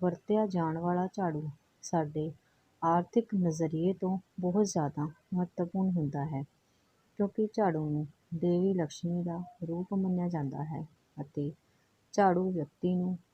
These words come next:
ਕਰੋੜਪਤੀ ਬਣਾਉਂਦਾ ਹੈ। ਕੁਝ ਗਲਤੀਆਂ ਦੇ ਕਾਰਨ ਵੀ ਇਹ ਇਨਸਾਨ ਨੂੰ ਕੰਗਾਲ ਬਣਾ ਦਿੰਦਾ ਹੈ।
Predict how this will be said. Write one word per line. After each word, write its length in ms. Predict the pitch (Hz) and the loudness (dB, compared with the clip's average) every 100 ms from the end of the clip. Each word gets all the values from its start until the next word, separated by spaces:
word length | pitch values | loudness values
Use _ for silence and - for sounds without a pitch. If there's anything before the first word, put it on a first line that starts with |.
| - | 0
ਕਰੋੜਪਤੀ 680 | 170 160 165 165 170 180 190 - 180 | 2 2 0 -4 -4 -2 -4 -8 -6
ਬਣਾਉਂਦਾ 400 | 170 147 143 147 | -4 -2 -4 -6
ਹੈ। 180 | 143 147 - _ _ _ _ _ - | -6 -6 -10 _ _ _ _ _ -4
ਕੁਝ 200 | 208 196 | 0 2
ਗਲਤੀਆਂ 580 | 175 151 147 151 147 156 147 _ _ | 4 2 0 -2 0 -2 -6 _ _
ਦੇ 140 | 196 196 | 0 0
ਕਾਰਨ 440 | 175 147 156 170 | 2 2 2 0
ਵੀ 160 | 175 180 | -2 -4
ਇਹ 680 | - _ _ _ _ 185 208 | -6 _ _ _ _ 4 6
ਇਨਸਾਨ 480 | 214 - 165 147 | 4 2 2 4
ਨੂੰ 220 | 143 151 156 - - | 2 0 -4 -10 -4
ਕੰਗਾਲ 480 | 185 170 160 170 | -2 2 4 2
ਬਣਾ 280 | 185 185 170 | 2 -2 -2
ਦਿੰਦਾ 360 | 175 165 147 151 | -2 -2 -4 -6
ਹੈ। 160 | 156 | -4